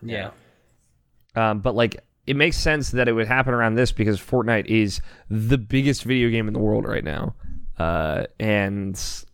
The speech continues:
Speaker 2: I don't know, I, I'm curious to see how it shakes out. I doubt, like, this will end up w-, swinging one way or the other, but it might inform copyright in regards to gameplay and things like
Speaker 1: Yeah.
Speaker 2: that going forward.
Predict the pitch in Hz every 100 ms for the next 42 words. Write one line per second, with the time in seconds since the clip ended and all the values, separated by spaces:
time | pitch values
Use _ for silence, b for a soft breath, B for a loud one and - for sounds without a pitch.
0 | _ _ _ _ 208 131 117 127 120 123
1 | 147 143 120 110 113 107 110 113 98 143
2 | 101 123 123 127 120 113 - B B B
3 | 104 107 120 - 120 113 104 117 113 107
4 | 101 - b b b _ - - - -
5 | - - 170 143 135 135 123 117 127 123
6 | 98 120 113 120 123 101 110 - - 147
7 | 139 123 - 110 117 113 107 104 110 110
8 | 101 107 101 - 98 101 98 101 101 104
9 | 98 - 101 107 107 98 - 110 113 127
10 | 110 104